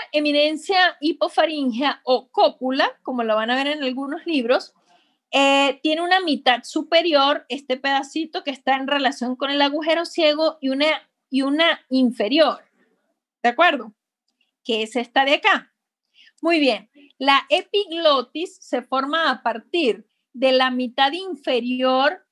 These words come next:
de la eminencia hipofaringea, ¿de acuerdo? ¿Por qué insisto en esto y por qué esto es importante y por qué les hablé del agujero ciego?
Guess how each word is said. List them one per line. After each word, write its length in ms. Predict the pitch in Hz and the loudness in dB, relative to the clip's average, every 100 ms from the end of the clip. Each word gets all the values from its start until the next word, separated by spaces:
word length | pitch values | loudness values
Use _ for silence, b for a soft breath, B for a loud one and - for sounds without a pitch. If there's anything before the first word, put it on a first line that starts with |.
| - | -8
de 160 | 247 | 0
la 140 | 254 247 | 0 0
eminencia 800 | 240 240 240 262 269 - 302 - | -2 -6 -4 -6 -4 0 -2 0
hipofaringea, 1120 | 262 214 214 - 208 285 262 180 - - - _ | -4 -4 -6 -2 0 2 0 -2 -12 -20 -20 _
¿de 120 | 233 | 2
acuerdo? 520 | 233 370 381 240 226 - | 2 4 2 2 -4 -6
¿Por 260 | 311 294 | -6 -4
qué 120 | - 403 427 | -4 -4 -4
insisto 460 | 359 - 359 - | -6 -4 -4 -4
en 120 | 339 330 | -6 -4
esto 240 | 330 349 | -4 -6
y 40 | |
por 200 | 294 254 | -4 -4
qué 80 | 247 | -4
esto 200 | 277 285 | -6 -6
es 40 | 339 | -6
importante 640 | 302 233 220 - 269 277 | -4 -2 0 0 0 -2
y 60 | 254 | -6
por 160 | 240 | -4
qué 80 | 254 | -2
les 160 | 277 285 | 0 2
hablé 260 | 226 240 | 2 2
del 140 | 269 285 | 4 2
agujero 400 | 247 202 240 254 | 0 -2 -4 -4
ciego? 520 | - 285 220 - | -4 -2 -2 -4